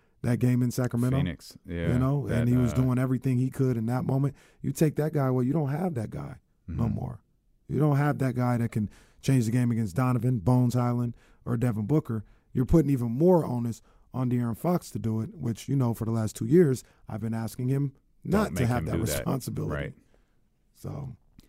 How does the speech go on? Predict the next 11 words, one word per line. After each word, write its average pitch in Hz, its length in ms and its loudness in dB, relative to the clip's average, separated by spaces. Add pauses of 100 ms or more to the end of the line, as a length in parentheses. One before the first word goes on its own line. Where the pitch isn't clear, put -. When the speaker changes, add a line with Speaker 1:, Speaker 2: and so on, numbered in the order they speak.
(520)
Speaker 2:
I, 160 120 10
I, 165 140 6 (180)
you 143 140 2
know, 135 100 4
when, 117 200 4
when, 117 280 2
when, 113 260 2 (140)
when 104 160 0
Steven 104 360 4
said, 95 520 0
uh, 90 360 -4